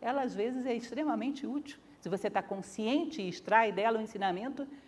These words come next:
pra nesse ponto não ser derrotado novamente. Tá? Então,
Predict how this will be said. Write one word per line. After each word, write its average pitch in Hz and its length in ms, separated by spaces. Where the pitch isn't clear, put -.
pra 170 120
nesse 359 300
ponto 254 400
não 277 120
ser 240 180
derrotado 165 500
novamente. 143 600
Tá? 208 220
Então, 220 460